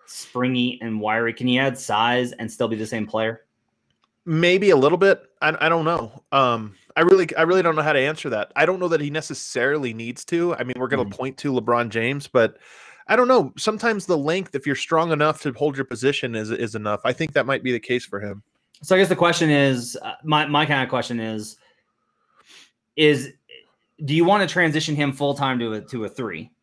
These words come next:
Speaker 1: which he very much has played with this Denver Nuggets team?
Speaker 2: Right.
Speaker 1: Or do you wanna convert him more to a combo and a little bit more of a stretch four, even with as big as M P J is, just because M P J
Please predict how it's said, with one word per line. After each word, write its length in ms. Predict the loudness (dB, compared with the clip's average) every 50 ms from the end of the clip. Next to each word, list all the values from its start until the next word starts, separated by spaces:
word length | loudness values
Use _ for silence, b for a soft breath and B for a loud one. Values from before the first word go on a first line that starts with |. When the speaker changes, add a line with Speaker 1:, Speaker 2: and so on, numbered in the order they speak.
| _
Speaker 1:
which 220 | -6 -6 -6 -4 -4
he 100 | -4 -2
very 220 | 0 2 2 2
much 160 | 2 0 -2
has 100 | -4 -8 -8
played 220 | -4 -4 -2 -2
with 100 | -4 -6
this 80 | -8 -8
Denver 200 | -8 -8 -6 -8
Nuggets 280 | -8 -8 -10 -10 -12
team? 300 | -14 -16 -16 -16 -18 -20 -20 b b b b b
Speaker 2:
Right. 240 | -8 -6 -6 -6 -8 -12 _ 2
Speaker 1:
Or 140 | 4 4 6
do 80 | 6
you 100 | 6 6
wanna 200 | 6 6 4 2
convert 340 | 2 0 0 0 0 0 -2
him 140 | -2 -2 0
more 200 | 0 0 0 0
to 100 | 0 -2
a 60 | -4 -6
combo 720 | -10 -10 -4 -2 -2 0 0 2 2 2 2 2 0 -2
and 180 | -4 -6 -8 -6
a 40 |
little 220 | -4 -4 -4 -2 -2
bit 200 | -2 -2 -2 -2
more 180 | -2 0 0
of 80 | -2 -2
a 40 | -6
stretch 320 | -6 -6 -6 -6 -6 -10
four, 640 | -16 -20 -10 -6 -4 -2 0 0 0 0 -2 -2 b b b b b b b _ _ _ _ _ _
even 320 | 2 4 4 4 6 4
with 140 | 4 4 4
as 180 | 4 2 2 2
big 240 | 2 2 4 4 4
as 100 | 2 2
M 180 | 0 0 -2 -4
P 160 | -6 -8 -6
J 520 | -2 0 2 2 2 2 2 2 0 0
is, 100 | -2 -4
just 140 | -8 -10 -8
because 220 | -6 -4 -4 -4 -4 -6
M 160 | -6 -6 -4
P 140 | -4 -4 -4
J 420 | -4 -2 -2 0 -2 -2 -4 -10